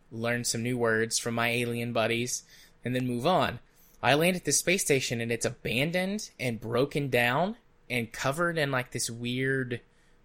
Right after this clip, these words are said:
goo stuff. And I've never seen that before. And it was actually really creepy, like, really atmospheric,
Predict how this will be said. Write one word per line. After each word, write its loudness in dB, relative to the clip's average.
goo -4
stuff. -4
And -2
I've -2
never 0
seen 0
that -2
before. -6
And -4
it -6
was -2
actually 0
really -2
creepy, -4
like, -2
really 0
atmospheric, -2